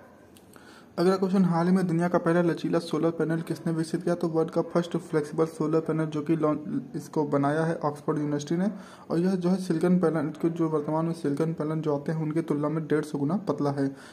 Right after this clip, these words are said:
इसकी वजह से इसकी cost में कमी आएगी है। और यह किस सामग्री से बनाया गया? तो पैराव स्काइट सामग्री से इसको,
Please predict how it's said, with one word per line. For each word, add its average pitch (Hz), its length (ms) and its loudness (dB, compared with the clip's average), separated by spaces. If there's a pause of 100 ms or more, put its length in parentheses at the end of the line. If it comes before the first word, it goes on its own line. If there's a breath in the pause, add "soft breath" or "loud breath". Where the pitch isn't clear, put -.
(120)
इसकी 156 200 0
वजह 170 160 6
से 165 140 -2
इसकी 165 200 -2
cost 156 380 -4
में 156 160 -4
कमी 151 240 0
आएगी 160 260 0
है। 185 100 0
और 151 220 0
यह 160 200 0
किस 165 260 -6
सामग्री 156 360 0
से 160 120 -4
बनाया 156 200 0
गया? 165 100 0
तो 196 100 0
पैराव 151 460 2
स्काइट 151 400 -4
सामग्री 143 440 0
से 160 180 -2
इसको, 170 320 -2